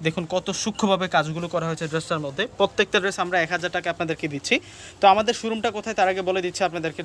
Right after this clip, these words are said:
ঢাকা এলিফ্যান্ট রোড, গাউসিয়া মার্কেটের পাশের বিল্ডিংটা হচ্ছে নূর ম্যানশন মার্কেট। নূর ম্যানশন মার্কেটের চারতলা হচ্ছে পূর্ণিমা শাড়ি। যারা পূর্ণিমা শাড়ি আসবেন, এই ধরনের কিন্তু আপডেট কালেকশনগুলো আপনারা পূর্ণিমা শাড়ি থেকে পাবেন।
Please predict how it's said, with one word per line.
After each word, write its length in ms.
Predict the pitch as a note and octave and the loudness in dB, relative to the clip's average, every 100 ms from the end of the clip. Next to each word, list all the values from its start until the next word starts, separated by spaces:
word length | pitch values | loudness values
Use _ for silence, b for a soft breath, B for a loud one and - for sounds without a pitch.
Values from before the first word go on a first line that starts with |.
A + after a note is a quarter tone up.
| D#3 | -2
ঢাকা 220 | E3+ G#3+ B3 G#3+ | 4 6 4 2
এলিফ্যান্ট 340 | F#3+ G#3+ A3 F#3 | -2 -2 -2 -4
রোড, 120 | C3+ - - B B - | -6 -10 -18 B B 4
গাউসিয়া 280 | F3 F#3 A#3 | 4 4 2
মার্কেটের 320 | A3 A3 A#3 A3+ | -2 0 -4 0
পাশের 240 | F#3 - G3+ | -2 0 -4
বিল্ডিংটা 300 | G3+ G#3+ G#3+ | -4 -2 -2
হচ্ছে 140 | G#3+ A3 | -2 -2
নূর 120 | G3+ G3+ | -4 -4
ম্যানশন 240 | F#3+ G#3 F#3+ | -4 0 0
মার্কেট। 220 | F3+ G3 F#3+ | 0 -2 -4
নূর 100 | G3 | -4
ম্যানশন 240 | F#3+ G3+ F#3+ | -4 -2 -2
মার্কেটের 280 | E3+ G3 F#3+ | 0 0 2
চারতলা 320 | E3 D#3 F#3+ F#3 | 0 0 -2 -2
হচ্ছে 200 | E3+ A#3 - B B - | 0 -2 -2 B B -8
পূর্ণিমা 300 | G#3+ A3 G#3 E3 | 0 2 2 2
শাড়ি। 160 | D#3 D3 | -2 2
যারা 120 | F#3 G3 | 2 2
পূর্ণিমা 280 | G#3+ G#3+ G#3 | -2 -2 2
শাড়ি 140 | G#3+ G3+ F#3+ | 2 2 0
আসবেন, 220 | F3 G#3+ A#3+ B B - | 2 -2 -4 B B 0
এই 60 | F3 | 4
ধরনের 260 | G3 G3+ G3 | 4 4 2
কিন্তু 140 | G#3+ G3+ | 2 2
আপডেট 200 | E3+ F#3 G3 | 2 2 2
কালেকশনগুলো 400 | F3 F3 F#3 F#3+ | 2 0 -4 -4
আপনারা 160 | E3+ F3+ F3 | -2 -6 -6
পূর্ণিমা 240 | F#3 E3+ D#3+ | -4 -4 -2
শাড়ি 140 | E3+ F#3 | -4 -4
থেকে 120 | F3+ D#3+ | -4 -2
পাবেন। 180 | C3+ | -4